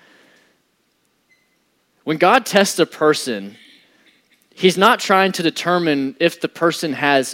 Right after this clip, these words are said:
faith or not. He's not trying to find out something he doesn't already know. Rather, when God tests a person, he's trying to find the quality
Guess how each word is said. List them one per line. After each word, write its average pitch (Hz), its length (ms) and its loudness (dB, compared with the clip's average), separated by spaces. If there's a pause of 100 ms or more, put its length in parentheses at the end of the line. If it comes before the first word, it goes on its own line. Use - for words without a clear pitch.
faith 139 480 -2
or 123 180 -6
not. 110 500 -8 (2250)
He's 160 140 -6
not 226 140 4
trying 202 200 0
to 180 60 0
find 185 320 0
out 165 200 2
something 160 440 -2
he 147 140 -4
doesn't 147 380 0
already 139 520 0
know. 120 580 -2 (1040)
Rather, 185 300 2
when 185 140 -2
God 208 320 2
tests 190 360 -2
a 170 60 0
person, 127 440 -10
he's 139 120 -6
trying 180 360 -4
to 175 80 -6
find 147 380 -6
the 131 80 -8
quality 135 760 -2